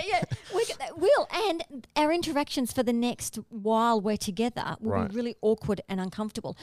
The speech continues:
Speaker 1: So emotional intelligence is all about how am I feeling, but also how does my behaviour affect others?
Speaker 2: Yep.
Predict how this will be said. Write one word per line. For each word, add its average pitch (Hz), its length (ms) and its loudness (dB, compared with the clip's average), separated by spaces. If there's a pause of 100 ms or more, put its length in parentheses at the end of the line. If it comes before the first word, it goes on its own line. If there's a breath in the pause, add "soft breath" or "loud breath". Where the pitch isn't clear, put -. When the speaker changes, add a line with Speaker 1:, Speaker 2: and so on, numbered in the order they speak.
(220 loud breath)
Speaker 1:
So 254 220 4
emotional 254 420 -8
intelligence 202 560 -6
is 185 100 -4
all 196 140 -2
about 190 320 -4 (140)
how 208 200 -6
am 202 80 -2
I 185 120 -2
feeling, 233 520 -6 (160 loud breath)
but 240 80 0
also 254 420 -2
how 226 140 0
does 226 140 -4
my 196 160 -4
behaviour 190 560 -4
affect - 540 -8 (340)
others? - 500 -6 (160 soft breath)
Speaker 2:
Yep. 101 180 0